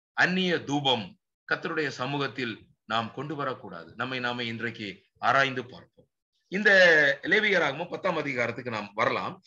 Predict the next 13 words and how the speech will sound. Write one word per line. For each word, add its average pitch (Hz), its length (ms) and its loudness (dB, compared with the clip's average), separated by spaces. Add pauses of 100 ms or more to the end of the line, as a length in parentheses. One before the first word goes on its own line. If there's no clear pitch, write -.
(140)
பாருங்க, 156 500 0 (300)
லேவியராம் 226 440 4
பத்தாம் 190 280 0
அதிகாரத்துல 143 720 -2 (300)
இந்த 185 240 2
அந்நிய 247 340 4
அக்கினியை 220 420 2
கொண்டு 180 340 -2
வந்தபடியால் 104 720 -4 (160)
என்ன 208 500 2 (320)
நடந்தது 208 480 2
பாருங்கள். 196 500 0 (140)
அக்கினி 277 800 0